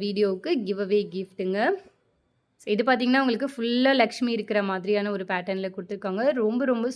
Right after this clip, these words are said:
சூப்பர்வான ஒரு லுக்ல இருக்கும். So, வேர் பண்ணா கண்டிப்பா அப்படியே ஒரு கோல்டு காசு நெக்லஸ் போட்டிருக்க மாதிரி தாங்க இருக்கும். இதுவுமே சேலுக்கு அவைலபிள் இருக்கு. வேணுங்கிறவங்க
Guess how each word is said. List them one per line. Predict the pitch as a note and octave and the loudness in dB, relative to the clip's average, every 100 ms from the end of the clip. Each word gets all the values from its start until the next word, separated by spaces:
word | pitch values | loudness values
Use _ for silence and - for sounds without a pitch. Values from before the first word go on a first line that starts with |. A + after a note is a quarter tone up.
| - | -6
சூப்பர்வான | B3+ - - C#4+ C#4 A3 G#3 A#3 | -12 -12 0 4 4 4 2 4
ஒரு | A3 F#3+ F#3+ | 2 2 -4
லுக்ல | F#3+ | -2
இருக்கும். | G3+ F#3 F#3 G3+ D4 F#4 - - - - _ | -2 -2 -4 -2 -2 -4 -10 -20 -20 -20 _
So, | - F#3+ | -4 -2
வேர் | G3+ A3 | 0 -2
பண்ணா | A3+ G#3+ | -2 -2
கண்டிப்பா | B3 G#3 G3+ G#3+ A3 A3 B3 | -2 -4 -2 -2 -2 0 -2
அப்படியே | - G3+ A3 | -2 0 0
ஒரு | G#3 F3 | 0 -2
கோல்டு | F#3+ G#3 B3 A3+ A3+ - - F#3+ | 2 2 2 0 -2 -4 -10 -10
காசு | F3+ G3 G#3+ G3+ | -4 -4 -4 -6
நெக்லஸ் | F#3+ G#3 - | -6 -8 -10
போட்டிருக்க | G#3+ F#3 G3+ F#3 | -14 -14 -10 -8
மாதிரி | F3+ F3+ | -6 -6
தாங்க | F#3 F#3 | -6 -4
இருக்கும். | F3+ F3+ G3 B3 F4 _ - _ _ _ _ _ _ - - - | -6 -6 -4 -2 -4 _ -20 _ _ _ _ _ _ -20 -20 -6
இதுவுமே | A#3 C#4 C#4+ E4 F4+ | 2 8 8 8 6
சேலுக்கு | A#3+ B3 B3 G#3 | 6 6 4 6
அவைலபிள் | G#3 G#3+ G#3 | 6 4 2
இருக்கு. | F#3+ F#3 | 0 0
வேணுங்கிறவங்க | B3 G#3+ G#3 G3 G3 G#3+ | 2 2 2 0 0 0